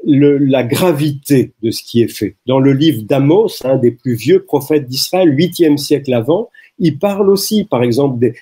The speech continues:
des pauvres qui s'appauvrissent et des riches qui s'enrichissent de plus en plus. Et les filles pauvres doivent se prostituer pour faire vivre la famille. Eh ben, Dieu dit pas, c'est très vilain de se prostituer. Il dit, ce monde, cette société qui emmène les gens à ça,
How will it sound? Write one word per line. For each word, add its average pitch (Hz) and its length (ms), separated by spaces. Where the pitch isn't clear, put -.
des 139 160
pauvres 185 380
qui - 140
s'appauvrissent 147 760
et 120 80
des 123 160
riches 147 300
qui 123 100
s'enrichissent 123 640
de 113 80
plus 139 300
en 123 120
plus. 185 500
Et 208 220
les 156 160
filles 190 400
pauvres 156 640
doivent 151 840
se - 200
prostituer 156 920
pour - 160
faire 131 220
vivre 180 240
la 147 120
famille. 139 580
Eh 123 60
ben, 117 240
Dieu 143 360
dit 113 220
pas, 131 260
c'est 123 220
très - 180
vilain 120 320
de 135 60
se 135 120
prostituer. 123 680
Il 120 180
dit, 175 220
ce - 180
monde, 160 520
cette - 260
société 151 720
qui 127 240
emmène 147 440
les 123 140
gens 117 220
à 110 120
ça, 240 280